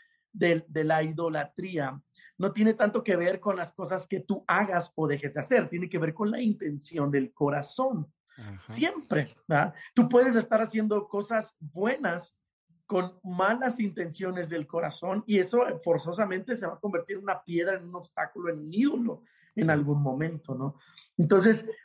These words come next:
Speaker 1: pe-, eh, pe-, pero el, eh, por lo contrario, puedes estar no tan preocupado en hacer o en, en tantas cosas,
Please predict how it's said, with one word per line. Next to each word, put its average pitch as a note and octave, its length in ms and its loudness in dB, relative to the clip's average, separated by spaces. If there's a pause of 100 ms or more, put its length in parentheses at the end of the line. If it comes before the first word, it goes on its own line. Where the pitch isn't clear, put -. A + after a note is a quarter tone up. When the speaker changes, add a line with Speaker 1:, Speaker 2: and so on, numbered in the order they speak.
(100)
Speaker 1:
pe-, A3+ 240 4
eh, G3+ 240 0
pe-, G#3 240 -2
pero G3 220 0
el, F3 120 -6 (100)
eh, G3 100 0
por F#3 180 -6
lo G3 100 2
contrario, A#3 560 -2 (140)
puedes G#3 300 0
estar F#3+ 640 -2 (300)
no G3+ 300 0
tan D#4 240 -4
preocupado F3+ 920 -4 (220)
en F3 260 -8
hacer E3+ 500 -2 (160)
o C#3 200 -6
en, C#3 260 -6
en - 280 -8
tantas F3+ 420 2
cosas, - 440 -4